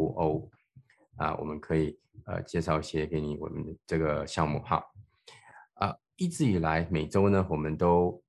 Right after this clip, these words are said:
呃，邀请了不同行业里的专家哈，有律师、会计师，呃，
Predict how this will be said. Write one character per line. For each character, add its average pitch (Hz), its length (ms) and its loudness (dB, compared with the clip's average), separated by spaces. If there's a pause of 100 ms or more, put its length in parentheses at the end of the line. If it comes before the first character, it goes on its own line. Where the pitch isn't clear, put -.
呃， 87 360 -8
邀 92 180 4
请 82 220 -4
了 73 160 -6
不 - 80 0
同 85 320 0
行 78 180 -4
业 80 100 2
里 73 100 -2
的 80 100 -8
专 80 180 -2
家 78 240 0
哈， 76 260 -8
有 - 100 -14
律 82 180 -2
师、 80 420 -2 (280)
会 - 240 -2
计 82 160 -4
师， 80 440 -2 (360)
呃， - 160 -14